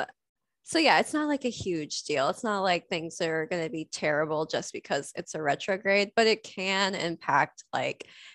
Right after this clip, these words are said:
communication and your devices and technology, that whole thing. So,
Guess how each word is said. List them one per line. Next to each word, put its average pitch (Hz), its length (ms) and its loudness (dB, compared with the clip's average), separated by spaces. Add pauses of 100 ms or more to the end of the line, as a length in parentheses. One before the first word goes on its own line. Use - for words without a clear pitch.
(200)
communication 240 1200 -2
and 185 220 -6
your 185 260 -2
devices 180 1200 2
and 151 140 -8
technology, 165 720 -2
that 160 200 4
whole 151 160 0
thing. 156 340 2 (380)
So, 226 600 6